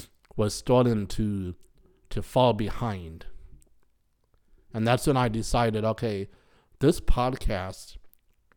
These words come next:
is really important to me.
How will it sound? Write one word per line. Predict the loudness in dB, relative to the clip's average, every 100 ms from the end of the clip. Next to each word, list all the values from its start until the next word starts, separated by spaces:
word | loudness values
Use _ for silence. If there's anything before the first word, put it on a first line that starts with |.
| _ -20 _
is | 2 2
really | 4 8 10 10 6
important | 2 0 0 0 -2 -4 -12 _ 2
to | 2
me. | 0 -6 -10